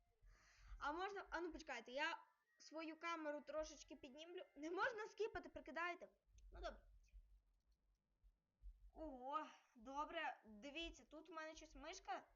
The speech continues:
О! Все! Взяти слухавку. Окей, окей. Все, пропустили. Все, пропусти-, А де запобіжники? У, запобіжники забрали, прикидайте.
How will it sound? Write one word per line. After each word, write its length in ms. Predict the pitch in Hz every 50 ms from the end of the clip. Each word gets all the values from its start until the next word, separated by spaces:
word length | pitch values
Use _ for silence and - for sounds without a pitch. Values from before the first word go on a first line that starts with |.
| - _ _
О! 260 | - 349 370 370 339 294 - - - - - _ _ _ _ _ _ _
Все! 440 | - - - 605 622 622 640 622 605 _ - - - - - _ _ - - - - _ -
Взяти 400 | 233 240 269 330 339 359 349 330 - - -
слухавку. 540 | - - - 285 277 - 247 - - 302 - _ _ - - - _ _ _ _ _ - -
Окей, 320 | - 269 - 320 311 277
окей. 280 | 269 - 320 277 226 240 - _ _ _ _ _ _ _ _ _ _ _ _ _ _ _ _ _ _ -
Все, 160 | - 226 190 - - _ _ -
пропустили. 680 | 220 226 220 - 214 - - - 170 175 196 226 277 320 _ _ -
Все, 220 | - - 214 196 208 -
пропусти-, 380 | 208 214 - 240 - - - - _ _ _ _ _ _ _ _ _ _ _ _ _ _ _ _ _ _ _ _ _ - - - - _ _ _ _ _ - - _ _ - - - - -
А 80 | -
де 340 | 214 202 208 262 262 262 262 233
запобіжники? 920 | 254 240 - - 220 190 196 226 220 233 226 247 247 247 - 277 285 302 - _ _ _ _ _ _ - - _ - - - _ _ _ _ _ _ _ _ _ _ _ _ - - _ _ _ _ _ _ _ _ _ _ _
У, 580 | - 294 330 349 359 359 359 339 302 254 214 180 - _ _ - - -
запобіжники 760 | 247 240 277 269 277 330 370 392 370 359 359 294 339 330
забрали, 540 | 269 320 294 247 311 330 330 320 302 277 262
прикидайте. 760 | 226 - 269 269 - 262 220 254 254 294 359 403 - - 254